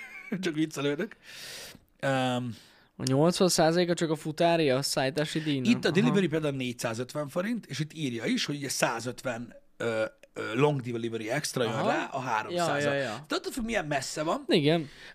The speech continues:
Speaker 1: ö, meg minden, meg ugye, hogyha összehasonlítok az étterem árakkal, ugye van, van rátéve a kajára is. Ezért drágább.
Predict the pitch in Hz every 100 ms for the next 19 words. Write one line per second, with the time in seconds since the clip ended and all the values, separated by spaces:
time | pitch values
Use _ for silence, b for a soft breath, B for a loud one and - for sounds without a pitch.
0 | - 147 143 147 135 214 302 285 247 202
1 | 185 262 247 180 190 190 - 151 135 151
2 | 143 143 156 143 127 - - - - 139
3 | 123 - 139 131 135 127 104 139 135 127
4 | 123 135 123 117 110 - 110 - 117 104
5 | - - - - - 180 160 156 120 127
6 | 101 98 - -